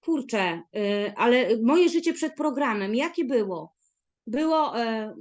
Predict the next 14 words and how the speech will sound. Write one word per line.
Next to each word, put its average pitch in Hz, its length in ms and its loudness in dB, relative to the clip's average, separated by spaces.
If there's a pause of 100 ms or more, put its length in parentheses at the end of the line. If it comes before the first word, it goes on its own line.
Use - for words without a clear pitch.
(120)
na 233 280 0
pewno 302 300 2
pamiętam 254 580 0
urazę 247 400 0
do 233 120 -4
mojej 226 400 -4
byłej 208 340 -4
teściowej. 202 520 -8
Miałam 262 520 6
tą 254 180 0
urazę, 226 380 0
e, 214 340 -2
trzy 240 220 -6
lata. 202 500 0